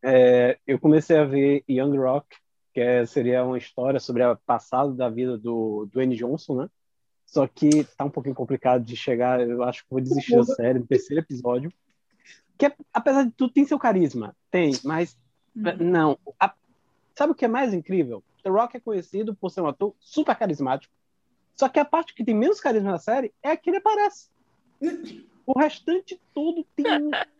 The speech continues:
Speaker 1: brilho, tem alguma coisa que você consegue extrair dali, mas ele é, ai, nossa, cara, não, eu, eu acho que vou dar uma parada. É, essa semana eu também acabei assistindo Godzilla versus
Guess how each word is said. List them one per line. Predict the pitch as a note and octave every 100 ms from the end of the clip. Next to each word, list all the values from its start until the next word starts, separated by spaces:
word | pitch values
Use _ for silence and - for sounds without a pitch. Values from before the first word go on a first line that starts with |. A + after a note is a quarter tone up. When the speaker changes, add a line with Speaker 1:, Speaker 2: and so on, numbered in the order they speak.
| D#4 A#3+ A3
Speaker 1:
brilho, | C#4 C#4+ B3
tem | - C4+
alguma | C#4+ C4
coisa | - C4+
que | C4+
você | B3+ F4
consegue | - B3
extrair | - A#3 A#3
dali, | A3+ A3+ C#4+ - - - -
mas | G4 F#4 B3+
ele | E4 F#4+ F#4 E4+ -
é, | D4+ E4+ _ _ _ -
ai, | D4 D4 C4+
nossa, | A#3+ C4 A#3 G#3
cara, | G#3
não, | G#3+ A3 G#3 E3+ F3 E3 _ -
eu, | A3 G#3+ G3+
eu | G3
acho | G#3 G3+
que |
vou | G#3
dar | G3+
uma | G3
parada. | G3 - _ _ _ _ _
É, | - F3 F3
essa | E3+ G3
semana | G#3 G3
eu | G#3
também | G3 G3
acabei | G3 F#3
assistindo | F3 - E3+ D#3+
Godzilla | D#3 D#3+ D#3+
versus | E3+ E3+